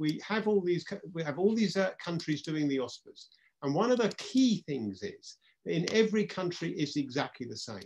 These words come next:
What we're trying to do is make this a world, worldwide event so that, uh, when you win in one country, you win in other countries too. So, uh, um, and here's the interesting thing. As we speak right now, there are people all over the world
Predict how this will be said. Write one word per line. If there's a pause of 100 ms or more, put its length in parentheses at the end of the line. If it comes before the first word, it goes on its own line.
What
we're
trying
to
do (380)
is
make
this
a
world,
worldwide
event
so
that,
uh,
when
you
win
in
one
country, (460)
you
win
in
other
countries
too. (100)
So,
uh,
um, (180)
and
here's
the
interesting
thing. (360)
As
we
speak
right
now,
there
are
people
all
over
the
world